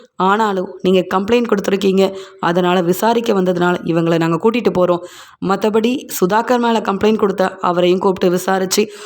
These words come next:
உங்களுக்கு எங்களால உதவி செய்ய முடியும்" அப்படின்ற மாதிரி பாக்கியா கிட்ட சொல்ல, உடனே பாக்கியாவும், "இப்போதைக்கு இவங்கள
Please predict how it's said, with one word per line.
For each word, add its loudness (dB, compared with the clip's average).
உங்களுக்கு 4
எங்களால 2
உதவி 0
செய்ய 0
முடியும்" 2
அப்படின்ற 0
மாதிரி 2
பாக்கியா 0
கிட்ட 0
சொல்ல, -2
உடனே -2
பாக்கியாவும், 0
"இப்போதைக்கு 0
இவங்கள 2